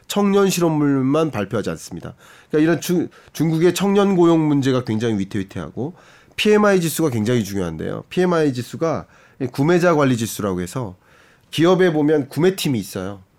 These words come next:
구매팀 헤드한테 물어보는 겁니다. "앞으로, 어, 이런 커피 회사, 어, 커피에 들어가는 원두 더 살 거야? 얼마나 더 살 거야?"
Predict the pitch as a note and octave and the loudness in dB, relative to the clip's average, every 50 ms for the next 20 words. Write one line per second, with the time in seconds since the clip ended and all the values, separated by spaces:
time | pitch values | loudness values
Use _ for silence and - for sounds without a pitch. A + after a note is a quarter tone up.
0 | _ _ - D3 D#3+ F3 F3 - - E3+ E3+ F#3+ F#3+ G3 G3 F#3+ F3+ - C#3 A#2 | _ _ -2 0 0 0 0 0 0 0 2 2 2 2 0 0 0 -2 -2 0
1 | C#3 F3 F3+ D3+ C3 A2 G2 F2+ F2+ E2+ F2 E2 F2 D#2+ - _ _ - - - | 2 2 2 2 0 -2 -4 -4 -6 -6 -8 -8 -10 -12 -12 _ _ -20 -14 -6
2 | - G#2 B2+ B2+ - F3 F3 E3+ C#3+ - - - - - _ - C#3 D3 D3+ D#3 | -4 -4 -4 -2 0 2 2 2 2 0 -2 -8 -20 -20 _ -2 0 2 2 2
3 | F3 D#3 - - G3+ G3 - G3+ F#3+ F3 D3 C3 G#2+ F#2+ G#2 A#2 A#2 F#2+ F#2+ _ | 2 2 0 -2 -4 -4 0 0 0 2 2 0 -2 -2 -2 -4 -6 -8 -12 _
4 | _ _ _ _ _ _ - C#3+ C#3+ C3 - - F#3+ F#3 - - G3+ G3 F#3+ F#3 | _ _ _ _ _ _ -4 -2 -2 -2 -4 -6 -8 -6 -2 0 2 4 4 4
5 | F3+ C#3+ D#3+ D#3 D#3 D#3+ D#3 D3+ A#2+ G2+ G#2+ B2 C#3 C3+ B2+ B2+ B2 A#2 - A#2 | 4 4 2 2 2 2 2 2 0 0 0 0 0 0 0 -2 -2 -2 -4 -6
6 | A#2 A#2 C#3+ E3+ E3+ E3+ E3+ D#3 D#3+ F#3 F#3+ - _ _ _ _ _ _ _ _ | -6 -4 -4 -4 -2 0 0 0 0 0 -4 -8 _ _ _ _ _ _ _ _
7 | _ - A#2 C3 D#3 E3+ E3+ E3+ D3+ D#3 B2+ C3+ B2+ B2 - G#2 F2+ D#2+ | _ -4 0 2 2 2 4 4 2 2 2 0 -2 -2 -2 -4 -6 -6